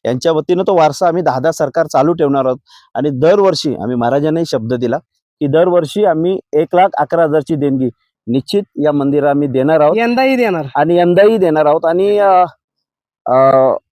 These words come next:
Speaker 1: आपण जर बघितलं तर आता पक्ष्या बैल, आमचा छोटा हिरे असेल,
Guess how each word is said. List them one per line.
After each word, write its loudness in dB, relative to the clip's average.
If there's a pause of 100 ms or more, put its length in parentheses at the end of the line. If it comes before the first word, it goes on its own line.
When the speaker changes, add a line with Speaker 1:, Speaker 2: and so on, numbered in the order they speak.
(880)
Speaker 1:
आपण -2
जर 2
बघितलं 2
तर 2
आता 2
पक्ष्या 0
बैल, 2 (320)
आमचा -2
छोटा 0
हिरे 2
असेल, 2